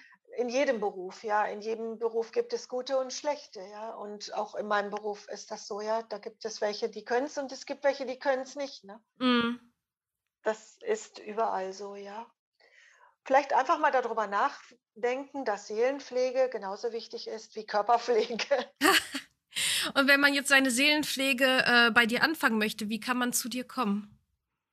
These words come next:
Speaker 1: Einfach sich melden und anrufen und einen
Speaker 2: Mhm.
Speaker 1: Termin machen. Das ist
Speaker 2: Also
Speaker 1: ganz einfach.
Speaker 2: über die Website findet man ja alle Kontaktdaten, dann, dann einfach so melden.
Speaker 1: Einfach so melden.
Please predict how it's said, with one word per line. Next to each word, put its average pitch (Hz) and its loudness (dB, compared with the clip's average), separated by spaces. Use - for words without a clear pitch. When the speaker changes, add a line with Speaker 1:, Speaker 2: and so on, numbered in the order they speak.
Speaker 1:
Einfach 359 4
sich - -10
melden 226 -6
und 214 -12
anrufen 196 -16
und 285 0
einen 294 -2
Speaker 2:
Mhm. - -6
Speaker 1:
Termin 208 2
machen. 214 -10
Das 240 0
ist - -14
Speaker 2:
Also 262 6
Speaker 1:
ganz 226 0
einfach. 190 -4
Speaker 2:
über 269 6
die 254 2
Website 269 4
findet 254 2
man 233 4
ja 226 4
alle 226 2
Kontaktdaten, 214 0
dann, 214 0
dann 214 -2
einfach 220 -4
so 220 -2
melden. 190 0
Speaker 1:
Einfach 277 2
so 220 -6
melden. 190 -14